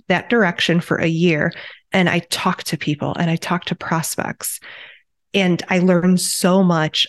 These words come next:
about what I liked and what I didn't like, again, in that niching process, because I would get on calls with amazing women-owned businesses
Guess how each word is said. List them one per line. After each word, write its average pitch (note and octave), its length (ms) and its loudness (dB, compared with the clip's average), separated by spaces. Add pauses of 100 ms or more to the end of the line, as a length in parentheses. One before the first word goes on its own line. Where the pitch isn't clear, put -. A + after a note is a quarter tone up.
(140)
about E3 500 0 (120)
what F3 200 2
I D#3+ 100 2
liked D#3 420 -2
and D#3+ 180 0
what D#3 120 0
I D#3 100 -2
didn't A#3 380 2
like, - 420 -6
again, G3 680 2 (160)
in G#3 140 6
that F#3 140 2
niching E3 300 0
process, - 760 -2 (520)
because B3 260 2
I B3 80 4
would C#4 140 2
get B3+ 120 2
on G3+ 160 2
calls F#3 560 0
with E3+ 380 2
amazing G#3+ 480 4
women-owned G3+ 400 4
businesses F3+ 600 0